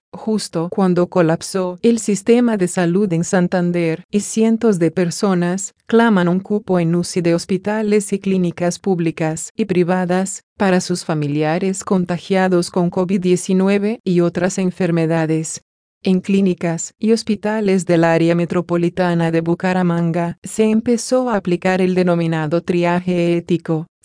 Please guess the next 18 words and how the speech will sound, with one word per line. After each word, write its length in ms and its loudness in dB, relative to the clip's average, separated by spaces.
que 160 2
consiste 800 -2
en 160 2
que 100 0
el 120 0
cuerpo 480 2
médico 500 2
prioriza 520 0
a 40 0
los 220 -2
pacientes 720 0
que 120 0
requieren 600 0
ser 300 0
atendidos 680 2
en 140 2
una 240 4
uci. 500 -2